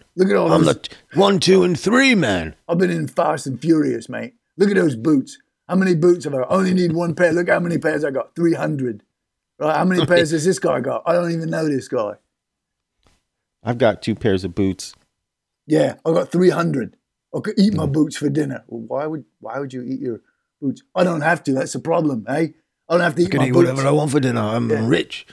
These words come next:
Speaker 1: Do you know
Speaker 2: I'll
Speaker 1: what I
Speaker 2: Captain Crunch for dinner if I want.
Speaker 1: I have fucking Captain Crunch and waffles.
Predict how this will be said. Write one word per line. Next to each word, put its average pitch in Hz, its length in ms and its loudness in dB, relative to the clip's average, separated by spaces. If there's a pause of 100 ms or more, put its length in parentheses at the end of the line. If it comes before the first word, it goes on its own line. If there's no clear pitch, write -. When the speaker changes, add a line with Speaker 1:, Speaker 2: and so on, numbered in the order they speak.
(420)
Speaker 1:
Do 185 60 -2
you 180 60 6
know - 0 -
Speaker 2:
I'll 180 60 2
Speaker 1:
what 165 60 2
I 156 40 4
Speaker 2:
Captain 143 160 -2
Crunch 180 260 4
for 151 80 2
dinner 120 220 2
if 98 120 -4
I 107 120 -2
want. 107 260 -6
Speaker 1:
I 160 120 2
have 156 160 -2
fucking 143 320 -4
Captain 151 280 -4
Crunch 175 400 0
and 143 220 -4
waffles. 127 560 0